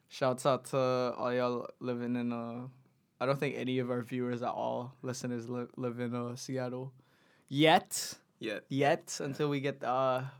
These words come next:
Speaker 2: Who knows? Maybe this one is gonna reach the
Speaker 1: Yeah, hopefully. If you're from Seattle, um, you know, I was gonna say comment down below, but at the moment,
Speaker 2: We can't <laughs> do that.
Speaker 1: Spotify does not have comments, so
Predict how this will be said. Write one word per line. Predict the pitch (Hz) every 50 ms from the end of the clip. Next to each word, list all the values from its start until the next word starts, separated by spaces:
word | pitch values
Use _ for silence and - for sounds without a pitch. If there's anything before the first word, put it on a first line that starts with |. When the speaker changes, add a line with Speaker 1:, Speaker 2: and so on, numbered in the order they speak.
| -
Speaker 2:
Who | - 135
knows? | 127 127 123 113
Maybe | 113 117 117 110 104
this | - - 113 -
one | - 101 107 110 113 _ _ _ _ -
is | - - -
gonna | 113 110 110
reach | 107 110 120 123 -
the | - - 127 - - -
Speaker 1:
Yeah, | 143 135 127 127 123 127 135 147 156 -
hopefully. | - 135 139 - - 120 120 120 139 147 - - _ _ _ _
If | - -
you're | 127
from | 127 - 139 135 139
Seattle, | 135 - 135 127 117 120 135 139 143 147 143 -
um, | 131 127 127 127 127 123 123 123 131 - _ _ _ _ _ _ _ _ _ _
you | - 127 123
know, | 127 123 123 127 131 _ _ _ _ _ _ _ _ _ _ _ _ _ _ _ _ _ _ _ _ _ _ _ _ _ _ _ _ _ _ _ _ _ _ _ _ _ _ -
I | 135
was | 135 139 135
gonna | 143 147 143
say | 143 - 151 139
comment | - 139 131 139 143 147 143 135
down | 143 139 135 123
below, | 127 123 131 135 135 123
but | 110 123 120 113 110 - _ _ _ _ _ _ _ _ _ _ _ _ _ _ _ _ _ _ _ _ _ _ _ _ _ -
at | - 139 135 139
the | 131
moment, | 127 131 131 135 131 127 123 120 123
Speaker 2:
We | 127 127 147
can't | - - 95 101 92 - 87
<laughs> | 95 107 - - - - - -
do | 147
that. | 127 - 151 131
Speaker 1:
Spotify | 180 175 - 143 139 131 139 - - 139 135
does | 135 135 123
not | 135 135 131 131
have | 135 127 123
comments, | 135 - 135 135 139 131 131 127 127 -
so | - 139 135 131 131